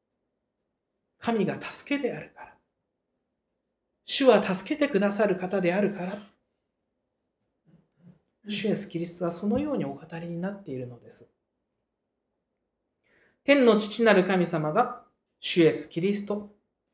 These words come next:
このお方をこの世界にお使わしになったのは、実に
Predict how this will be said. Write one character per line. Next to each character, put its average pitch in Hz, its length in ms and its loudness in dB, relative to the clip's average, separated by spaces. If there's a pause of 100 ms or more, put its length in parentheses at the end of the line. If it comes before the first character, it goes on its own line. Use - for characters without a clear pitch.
(340)
こ 214 120 0
の 233 160 12
お 233 40 8
方 233 300 8
を 220 100 6
こ 220 80 2
の 226 80 6
世 233 160 2
界 220 220 6
に 160 140 2
お 151 100 2
使 220 220 0
わ 214 120 6
し 208 140 -2
に 208 80 4
な 214 140 6
っ 214 120 -4
た 160 120 -2
の 147 100 -2
は、 143 160 0
実 175 320 0
に 214 320 0